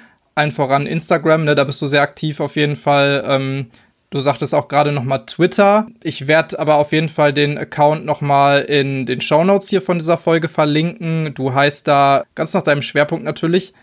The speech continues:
Cyberkriminologe. So bist du da zu finden, ne? Ja, ansonsten, wenn euch diese Folge gefallen hat, dann abonniert doch diesen Podcast,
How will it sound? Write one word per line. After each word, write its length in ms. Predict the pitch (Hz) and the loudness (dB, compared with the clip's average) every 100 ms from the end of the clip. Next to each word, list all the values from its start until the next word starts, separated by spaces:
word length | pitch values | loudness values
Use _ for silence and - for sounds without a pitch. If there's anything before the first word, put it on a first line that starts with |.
| _ - | _ -8
Cyberkriminologe. 1300 | - 180 190 160 135 - 135 135 131 131 131 180 262 - _ _ - | -2 2 2 2 -2 -4 -4 -2 0 0 2 2 0 -4 _ _ -12
So 80 | 139 | -10
bist 180 | 131 | -8
du 40 | 143 | -4
da 140 | 135 | -4
zu 120 | - | -4
finden, 340 | 143 151 160 214 | -6 -6 -4 -2
ne? 240 | 175 240 - _ _ _ - | 0 -2 -4 _ _ _ -2
Ja, 220 | 196 117 - _ _ - | 0 -2 -10 _ _ -6
ansonsten, 760 | 151 175 190 - 208 208 233 - _ _ _ - | -2 0 0 0 0 0 -4 -16 _ _ _ -4
wenn 180 | 143 160 | 0 0
euch 100 | - | 0
diese 180 | 156 | -4
Folge 320 | 151 156 147 139 | 0 0 0 -2
gefallen 440 | 139 151 156 160 | 0 2 2 2
hat, 260 | 165 - - | 0 -2 -12
dann 240 | - 139 127 | -6 -4 -2
abonniert 540 | 147 135 143 160 226 226 | -2 0 0 2 2 0
doch 160 | 135 | -2
diesen 320 | - 135 123 | -4 -10 -8
Podcast, 560 | 120 127 - 147 175 - | -4 -6 0 2 2 -2